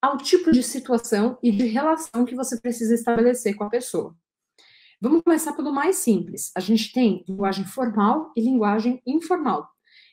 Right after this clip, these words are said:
E, graças a Deus, existem algumas formas que a gente pode usar em qualquer situação. Então, eu vou te recomendar começar com essas formas, porque quando você, quando você sabe,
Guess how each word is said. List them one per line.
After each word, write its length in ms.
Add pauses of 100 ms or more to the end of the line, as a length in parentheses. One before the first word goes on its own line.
(100)
E, 180
graças 640
a 80
Deus, 380
existem 360
algumas 460
formas 400
que 80
a 20
gente 160
pode 180
usar 160
em 100
qualquer 480
situação. 560 (600)
Então, 280
eu 100
vou 120
te 100
recomendar 640
começar 480
com 100
essas 300
formas, 480
porque 460
quando 320
você, 480 (140)
quando 180
você 220
sabe, 500